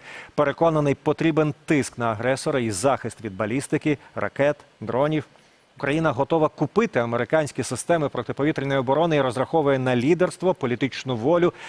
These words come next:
та підтримку Сполучених Штатів, Європи та всіх партнерів України.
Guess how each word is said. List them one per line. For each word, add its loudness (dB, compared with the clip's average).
та 2
підтримку -2
Сполучених -6
Штатів, 0
Європи 0
та 0
всіх -6
партнерів -2
України. -14